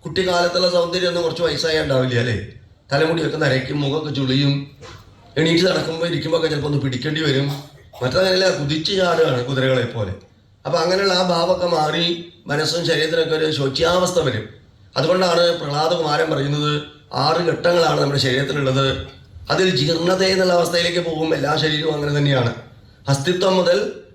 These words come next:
ജീർണത എന്നുള്ള അവസ്ഥയിലേക്ക് പോകുമ്പോൾ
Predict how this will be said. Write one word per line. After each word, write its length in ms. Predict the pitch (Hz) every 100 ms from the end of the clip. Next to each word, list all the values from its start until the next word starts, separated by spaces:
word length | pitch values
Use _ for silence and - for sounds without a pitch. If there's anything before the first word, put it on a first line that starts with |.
| -
ജീർണത 520 | 151 160 165 180 185
എന്നുള്ള 300 | 196 185 185
അവസ്ഥയിലേക്ക് 460 | 170 165 175 180 175
പോകുമ്പോൾ 760 | 170 160 165 185 208 - -